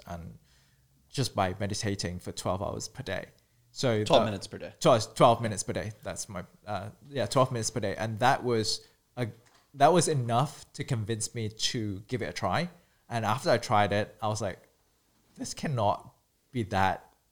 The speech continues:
Speaker 1: like, obvious." Like, I, I, I, every time I, I come across, like, sort of stress or anxiety or, or just in general, like, I feel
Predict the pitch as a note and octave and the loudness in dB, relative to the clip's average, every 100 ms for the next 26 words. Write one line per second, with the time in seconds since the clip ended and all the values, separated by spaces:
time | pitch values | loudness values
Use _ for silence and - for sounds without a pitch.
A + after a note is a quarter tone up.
0 | _ _ A2 F#2 - G2 - D2+ G2+ G2+ | _ _ -8 -6 -2 -4 -4 -10 -6 -4
1 | G2+ - G2+ G#2+ A2 G#2 - - _ _ | -4 2 4 4 4 -4 -12 -20 _ _
2 | - - - - - _ - D#3+ D#3+ D3+ | -12 -12 -14 -16 -18 _ 2 4 6 4
3 | - C3 B2 A#2 - G#2 - G2+ F#2+ - | 4 4 4 0 0 0 0 -4 -4 -6
4 | G2 G2+ G2+ F2+ - E2+ D#2 - E2+ E2+ | -6 -6 -6 -6 -6 -6 -6 -12 -12 -14
5 | - - _ _ - - C3+ A#2 - G2+ | -16 -20 _ _ -2 6 6 6 0 -4
6 | G#2 A2+ A2 G#2+ - A2+ G#2 G2+ G2+ - | -2 4 4 4 0 -2 -2 0 -2 -4
7 | G2+ F#2+ F2 - G2 F#2 C3 B2 G#2 G2+ | -4 -2 -4 -4 -6 -4 -4 -4 -4 -4
8 | G2 G2 F#2 F2+ E2+ - _ _ _ _ | -4 -2 -4 -4 -6 -8 _ _ _ _
9 | _ _ A#2+ - C3 A2 G2 | _ _ -4 -2 -2 -2 -2